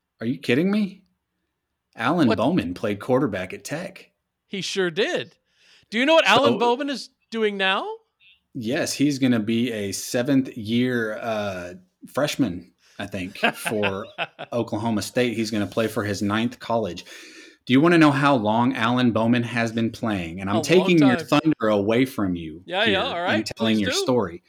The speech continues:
Speaker 2: Steal it.
Speaker 1: Alan Bowman broke his ribs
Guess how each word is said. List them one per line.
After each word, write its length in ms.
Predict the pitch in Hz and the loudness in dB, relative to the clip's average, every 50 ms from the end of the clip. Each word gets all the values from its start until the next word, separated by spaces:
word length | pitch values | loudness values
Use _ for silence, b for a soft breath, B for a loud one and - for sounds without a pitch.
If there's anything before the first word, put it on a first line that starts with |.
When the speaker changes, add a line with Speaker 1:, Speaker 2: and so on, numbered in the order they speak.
| b b | b b
Speaker 2:
Steal 380 | - - - 208 226 302 370 294 | -20 -14 -10 -8 -6 -6 -6 -6
it. 80 | 214 - _ _ _ _ _ _ _ _ _ _ _ _ _ _ _ _ _ _ _ _ - | -8 -10 _ _ _ _ _ _ _ _ _ _ _ _ _ _ _ _ _ _ _ _ -10
Speaker 1:
Alan 480 | - 120 123 135 156 170 185 185 190 185 151 127 | -4 0 2 2 2 2 4 2 2 2 0 -2
Bowman 840 | 120 - 123 127 131 131 117 98 87 85 82 80 85 85 85 - _ _ _ _ _ _ _ _ _ _ _ - | 2 2 4 4 6 4 4 2 0 -2 -6 -8 -10 -10 -12 -16 _ _ _ _ _ _ _ _ _ _ _ -18
broke 520 | 104 101 110 110 117 127 151 185 - - | -14 -8 -2 2 2 2 2 2 -2 -6
his 360 | - - 165 165 139 113 104 101 | -6 -2 0 0 0 -2 -4 -8
ribs 920 | 92 92 101 110 110 95 85 85 87 90 104 - - - - - - - | -8 -4 -2 -2 -2 -2 -2 -4 -8 -12 -12 -12 -12 -12 -12 -16 -18 -20